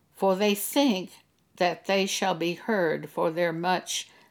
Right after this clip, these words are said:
speaking." Though I've never heard that rosary thing that those ba-, that those Catholics do,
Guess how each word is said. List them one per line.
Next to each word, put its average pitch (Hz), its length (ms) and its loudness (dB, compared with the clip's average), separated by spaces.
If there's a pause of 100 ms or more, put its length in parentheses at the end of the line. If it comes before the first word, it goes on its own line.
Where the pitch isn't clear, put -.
speaking." - 840 -4 (920)
Though 220 180 4
I've 190 300 0 (180)
never 202 240 0
heard 180 320 -2
that 156 200 -2
rosary 160 500 -2
thing 151 320 -6
that 147 180 -8
those 147 200 -4
ba-, 160 380 -2
that 156 240 -6
those 147 240 -2
Catholics - 580 -6
do, 147 300 2